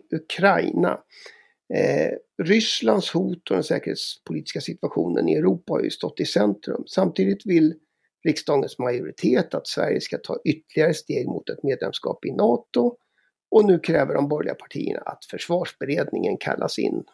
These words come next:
Och så vitt jag förstod så var väl Peter Hultqvist inte alldeles negativ till det heller igår.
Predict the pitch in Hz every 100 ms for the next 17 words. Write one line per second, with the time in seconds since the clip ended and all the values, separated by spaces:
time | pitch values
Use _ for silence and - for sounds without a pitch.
0 | _ _ - 95 104 - 170 156 165 160
1 | - 147 170 - 95 - - - - 143
2 | 196 - 180 170 180 156 - - - 196
3 | 208 - - - - - - - 123 -
4 | 156 - - - _ - - - - -
5 | - 175 - -